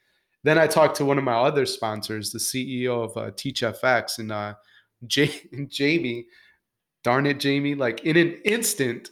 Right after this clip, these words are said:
he leveled up, like, my goal. And he said, "Why not twelve hundred?" Right? He's just thinking, "Hey, that's easy," you know? I'm thinking twelve hundred, that's six hundred more. And, you know, I had ten X and that's six hundred more. Like,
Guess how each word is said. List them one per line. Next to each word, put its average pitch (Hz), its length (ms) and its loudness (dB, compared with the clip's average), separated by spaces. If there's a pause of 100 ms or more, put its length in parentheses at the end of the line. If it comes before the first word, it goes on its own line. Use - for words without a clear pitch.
(420)
he 156 200 -4
leveled 156 380 4
up, 156 320 2 (200)
like, 143 220 0
my 151 360 2
goal. 104 520 -8
And 139 80 -8
he 165 80 -2
said, 165 240 0
"Why 175 140 4
not 196 220 4
twelve 214 280 2
hundred?" 107 480 -4
Right? 139 280 0 (640)
He's 277 180 2
just 247 180 0
thinking, 175 280 4
"Hey, 190 360 2 (500)
that's 190 240 4
easy," 185 520 2
you 135 140 -4
know? 170 300 -2 (240)
I'm 311 180 -2
thinking 214 320 0
twelve 320 380 4
hundred, 151 440 2 (300)
that's 233 200 0
six - 340 -2
hundred 208 280 2
more. 214 600 0
And, 151 400 -2
you 175 120 4
know, 160 340 4
I 151 80 2
had 160 240 4
ten 190 200 0
X 202 220 2
and 165 80 -4
that's 175 180 0
six 190 200 -6
hundred 165 260 -6
more. 196 220 -2
Like, 143 280 2